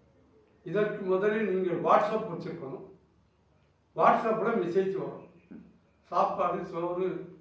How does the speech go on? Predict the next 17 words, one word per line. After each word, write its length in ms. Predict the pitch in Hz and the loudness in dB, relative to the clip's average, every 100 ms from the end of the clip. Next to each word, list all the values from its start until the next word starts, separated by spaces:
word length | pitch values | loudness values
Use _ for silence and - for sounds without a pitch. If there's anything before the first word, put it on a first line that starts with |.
| - | -8
அதாவது 760 | 160 185 202 196 170 - - - - - | 0 2 2 0 -4 -6 -10 -18 -20 -14
சோறு, 420 | 180 185 190 190 | -8 -6 -6 -4
சாப்பாடு, 760 | 180 190 185 180 185 185 180 - - - | 0 0 0 -2 0 -2 -4 -10 -16 -4
குழம்பு, 360 | 180 185 185 | -2 0 0
ரசம், 460 | 185 180 180 190 180 | 0 0 0 -2 -2
மோர், 280 | 180 185 180 175 175 - - - | -2 0 0 -2 -6 -14 -18 -4
பொரிக்கறி, 520 | 196 202 - 190 190 | -2 0 -2 -2 -2
சூச்சு, 440 | 185 208 202 196 - | -2 -6 -6 -8 -6
சூப்பு, 360 | 196 185 180 170 | -6 -6 -8 -6
சுண்டல், 400 | 185 190 190 - | -6 -2 -4 -2
கொழக்கட்டை, 640 | 180 196 202 185 - 170 - | -2 0 0 -2 -4 -6 -4
தோசை, 460 | 175 196 190 190 160 | -2 -2 0 -2 -2
இட்லி, 360 | 180 - 202 185 - - - - 135 | -4 -6 -4 -4 -6 -14 -20 -14 -4
வெரைட்டியாக 1080 | 170 185 226 233 233 214 185 175 165 139 - - - _ | 0 4 6 6 2 4 6 6 4 0 -4 -12 -20 _
அத்தனையும் 1040 | - 170 - - - 240 220 220 220 220 | 0 0 0 -6 -10 -4 -2 -2 -2 -2
மருத்துவ 520 | 165 233 240 240 240 | 0 2 2 0 2
ரெசிபிகள். 580 | 208 - - 151 139 143 | 2 0 -6 -8 -8 -10